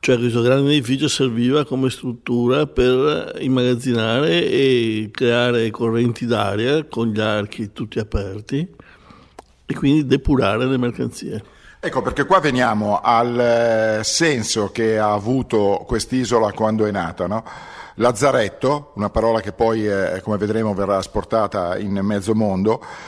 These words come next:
Speaker 2: perché l'idea che ebbero i veneziani era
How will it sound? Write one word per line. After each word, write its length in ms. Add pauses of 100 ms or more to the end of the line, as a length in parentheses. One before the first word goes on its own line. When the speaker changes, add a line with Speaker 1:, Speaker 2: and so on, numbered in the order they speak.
(180)
Speaker 2:
perché 400
l'idea 680 (120)
che 180
ebbero 260
i 40
veneziani 840
era 500